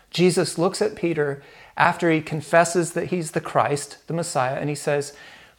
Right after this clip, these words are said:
"Blessed are you, Peter, because you didn't get this answer from your friends. You got this directly from God.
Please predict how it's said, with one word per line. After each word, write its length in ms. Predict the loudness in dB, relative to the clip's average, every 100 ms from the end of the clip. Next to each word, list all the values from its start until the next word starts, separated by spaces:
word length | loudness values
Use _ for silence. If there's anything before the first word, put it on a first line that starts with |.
| -2
"Blessed 440 | 4 4 4 2
are 40 | 4
you, 200 | 4 2
Peter, 340 | 0 -2 -2
because 320 | -4 -6 -2
you 80 | 0
didn't 160 | 0 -2
get 160 | -4
this 180 | -4 -6
answer 600 | -4 -6 -6 -4 -4 -6 -16 -20 -20
from 540 | -12 -6 -4 -4 -6 -10 -16 -10
your 140 | -10
friends. 460 | -4 -2 -2 -4 -10
You 220 | -4 -2
got 220 | -2 -4
this 160 | -6 -10
directly 460 | -6 -6 -6 -8
from 240 | -10 -10 -10
God. 380 | -12 -12 -18